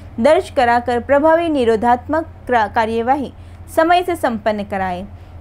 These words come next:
कार्यशाला को मुख्य विकास अधिकारी, उपर, अपर पुलिस अधीक्षक तथा स्वयंसेवी संस्था देहात के अधिकारियों ने भी संबोधित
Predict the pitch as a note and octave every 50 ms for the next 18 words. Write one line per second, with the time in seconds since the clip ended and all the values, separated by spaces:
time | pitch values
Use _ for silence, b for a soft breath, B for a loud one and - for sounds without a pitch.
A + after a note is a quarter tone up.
0 | B - A#3 A3 G#3+ A3+ A#3 - C#4 C4 B3+ C4 C#4 C#4 - E4 F#4 F#4+ D#4 C4
1 | B3 - C#4 C4 A#3+ B3+ A#3+ - - C4 C#4+ C#4 D#4 A#3+ C4 B3+ - C4 B3 A#3+
2 | B3 C#4 D4+ - - - G3 - - B3 B3 B3+ C#4 B B B B B B B
3 | B - C#4+ C#4 F#4 F#4 - G4+ - - C4 B3 A#3+ C4 B3+ C4+ A#3 G3+ B3+ B3+
4 | B3+ - - D#4+ E4 F4 - - C4 A3+ A3+ C4 A#3+ A3+ A#3 - D4+ D#4 E4 F4
5 | F#4 E4+ F4 E4 E4 F4 F4 - C4+ A#3 A#3+ - - - C#4+ A#3+ - - B B
6 | B B B B A3+ A3 C#4+ D#4 F4 F4 E4+ F#4 F#4+ F#4+ - - C4+ A#3+ - -
7 | G#3+ B3 B3+ B3 B3+ B3 B3 B3 C4 C#4+ C#4+ D#4 D#4 D#4 D4 C#4 B3+ A#3+ - C4
8 | A#3 F#3+ - - B3 B3 B3 B3+ B3+ B3 C#4 C#4